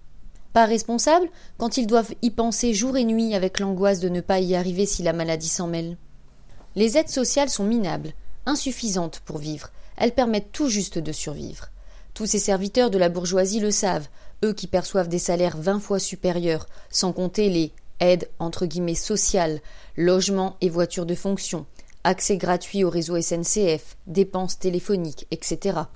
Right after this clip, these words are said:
dont ils bénéficient. Mais ils savent dans quel camp ils sont, et que, pour maintenir à tout prix le système qu'ils gouvernent, ils doivent être prêts à toutes les hypocrisies,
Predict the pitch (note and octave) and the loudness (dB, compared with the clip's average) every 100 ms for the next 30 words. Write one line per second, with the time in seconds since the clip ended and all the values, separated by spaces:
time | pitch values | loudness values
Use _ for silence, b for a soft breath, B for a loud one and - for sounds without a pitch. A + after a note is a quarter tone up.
0 | - - - - D#3+ E3 D#3 C#3+ D#3+ - | -12 -8 -6 -4 -2 -2 -2 -4 -2 -2
1 | D#3+ - - - - B B B B C4+ | -4 -10 -12 -10 -10 B B B B 2
2 | D4 C4 - G3 A3+ F#3+ F#3 G#3+ - G3+ | 2 2 4 4 4 0 0 0 0 0
3 | F#3+ D#3+ - - - b b - - - | 0 0 -2 -4 -10 b b 2 2 2
4 | F3+ - b - G#3 C4+ C#4 C4+ B3 - | 0 -2 b -2 0 0 0 2 0 0
5 | E3+ - C#4 - C4 G3+ - G#3 G3+ F3+ | -4 -2 -4 -4 0 2 2 0 0 0
6 | E3+ F#3 D#3+ D#3+ D#3+ F#3 G3+ B B B3+ | 0 -2 -2 0 0 -2 -8 B B 2
7 | C#4 B3+ A3+ - G3+ - G#3 D#3+ - D4+ | 4 4 4 0 -2 0 0 0 -2 -2
8 | C4 G3 - F#3+ - E3+ C#3 E3+ | 0 0 -2 -2 -2 -8 -8 -10